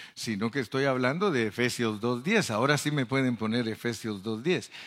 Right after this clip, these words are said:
Para que usted como cristiano sepa bien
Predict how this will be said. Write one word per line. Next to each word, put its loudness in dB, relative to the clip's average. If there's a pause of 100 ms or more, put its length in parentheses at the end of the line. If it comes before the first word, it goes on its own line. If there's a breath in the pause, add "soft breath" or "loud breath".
(520 loud breath)
Para -2
que -6
usted 2
como 4
cristiano 0 (440 loud breath)
sepa 0
bien 4